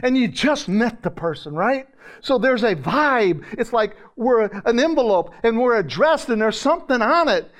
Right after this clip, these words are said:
And the Apostle Paul says, "You are a letter read of all men." Well, what does that letter say? That letter speaks of love. It speaks of joy.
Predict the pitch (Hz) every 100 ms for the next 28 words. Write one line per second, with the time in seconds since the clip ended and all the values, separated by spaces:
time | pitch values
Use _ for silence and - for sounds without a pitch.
0 | - 294 277 262 262 320 294 262 - 320
1 | 277 - 247 156 320 320 233 262 240 226
2 | 311 370 381 349 285 180 - _ _ 190
3 | 311 302 254 247 285 247 240 339 330 254
4 | 226 226 277 311 285 269 269 247 269 233
5 | 233 - - - 392 359 302 208 156 147
6 | _ _ _ _ _ _ _ _ _ _
7 | _ _ _ _ _ _ _ _ _ _
8 | _ _ _ 240 254 247 269 226 208 -
9 | 240 - 220 196 - 156 220 285 269 196
10 | 151 135 - - 240 247 - 247 233 -
11 | 226 139 - 233 302 233 196